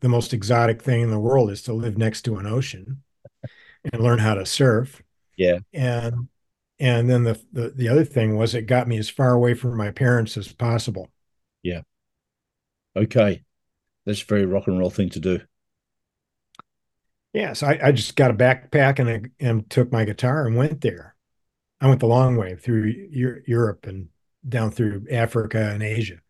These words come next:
Speaker 1: But, um, but when I got there, it was different. The, the music scene had sort of gone stale by
Speaker 2: Right.
Speaker 1: nineteen seven, by nineteen seventy-two.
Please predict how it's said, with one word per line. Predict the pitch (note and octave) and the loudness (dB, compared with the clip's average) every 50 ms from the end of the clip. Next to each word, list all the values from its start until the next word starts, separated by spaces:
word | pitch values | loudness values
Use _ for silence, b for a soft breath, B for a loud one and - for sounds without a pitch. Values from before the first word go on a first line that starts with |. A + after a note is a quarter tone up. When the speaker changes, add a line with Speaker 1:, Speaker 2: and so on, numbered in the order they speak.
| b b b b b b b b | b b b b b b b b
Speaker 1:
But, | - C3 B2+ A#2+ | 2 4 4 6
um, | A#2+ A#2+ A2+ A2 G#2+ G#2 G2 A#2 - _ _ _ _ _ _ _ _ _ _ _ _ _ _ _ _ _ _ _ _ _ _ _ _ _ _ _ - C#3 | 4 4 2 0 -2 -4 -6 -10 -18 _ _ _ _ _ _ _ _ _ _ _ _ _ _ _ _ _ _ _ _ _ _ _ _ _ _ _ -8 -2
but | C3 A#2+ | 0 4
when | C#3 C#3 | 4 4
I | C3 B2 | 4 4
got | C#3 E3+ G3+ A3+ A3+ | 4 2 2 2 2
there, | - D#3+ C#3 C3 C3 | 2 2 4 2 2
it | B2 B2 | 0 -2
was | A#2+ A#2+ A2 - | -4 -6 -4 0
different. | - D3 D#3+ C#3+ - B2 G2+ G2 | 2 2 2 2 -2 -8 -8 -8
The, | A2 A#2+ A#2+ A#2 | -8 -8 -8 -6
the | C3 C#3 B2 A2+ A2+ A2 | -4 -2 -2 0 0 2
music | B2 C3 D3 C3+ C#3 C3+ C3+ | 4 4 4 4 4 0 0
scene | - - B2 A2 G#2+ G#2 | -2 -2 -2 -2 -2 -2
had | G2 G#2+ G#2 G#2 G2 F#2+ G2+ G2+ _ - | -2 -2 0 -2 -2 -4 -8 -14 _ -12
sort | - - B2+ A#2+ | -6 -2 0 0
of | A2 F#2+ | 0 0
gone | A2 G#2+ G#2 G2+ | 0 0 -2 -2
stale | - - - A2+ A2 A2 G#2+ G2+ F2 - _ _ _ _ _ _ _ _ _ _ - | -4 -6 -4 -2 -2 -2 -2 -6 -8 -12 _ _ _ _ _ _ _ _ _ _ -4
by | A2+ G#2+ | 0 0
Speaker 2:
Right. | - G#2 | 2 2
Speaker 1:
nineteen | G#2+ G#2 G#2+ G#2+ - A2+ G#2+ G2 | 2 0 -2 -4 -4 -4 -6 -4
seven, | - - A#2 G#2 - - _ _ _ _ _ _ | -4 -4 -4 -4 -6 -10 _ _ _ _ _ _
by | - B2 A#2 | -2 0 0
nineteen | A2 A#2 A#2 A#2 A2+ A2+ G#2+ | 2 2 0 0 0 -4 -6
seventy-two. | - - C3+ A#2+ G#2+ G#2+ G#2 F#2+ - - B2 A2+ A2 G#2+ G#2 - - | -2 0 0 0 0 0 -2 -4 -2 0 0 2 2 0 -2 -4 -10